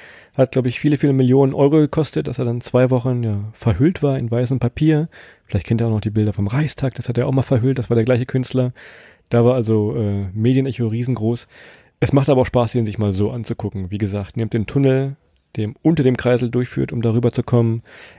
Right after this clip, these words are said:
ist ebenfalls einfach das, das typische Symbol da für Paris. Wir hatten eben Eiffelturm, wir hatten das Louvre,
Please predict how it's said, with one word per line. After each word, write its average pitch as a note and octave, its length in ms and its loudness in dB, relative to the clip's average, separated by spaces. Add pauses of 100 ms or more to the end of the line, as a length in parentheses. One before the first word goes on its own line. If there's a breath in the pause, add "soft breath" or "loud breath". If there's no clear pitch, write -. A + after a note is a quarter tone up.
(100)
ist - 300 -8
ebenfalls A2 480 0
einfach F#2+ 180 -4
das, - 260 -12
das - 180 -6
typische B2 340 2
Symbol G#2 420 2
da G2+ 100 0
für - 120 -8
Paris. G2+ 500 -4
Wir A2+ 80 -2
hatten A2 180 -4
eben A2 200 -4
Eiffelturm, G#2 540 -2
wir G#2 40 -8
hatten A#2 100 -4
das A2+ 100 -2
Louvre, A#2 380 2